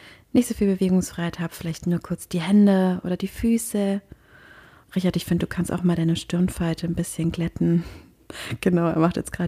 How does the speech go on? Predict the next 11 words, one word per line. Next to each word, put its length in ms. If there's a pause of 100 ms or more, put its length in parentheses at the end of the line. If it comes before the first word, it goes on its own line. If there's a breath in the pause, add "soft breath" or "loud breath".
die 120
Augenbrauen 760
hoch. 240
Das 140
ist 80
auch 160
voll 180
gut. 380 (880 loud breath)
Sehr 320
schön. 800 (580 loud breath)
Ja, 120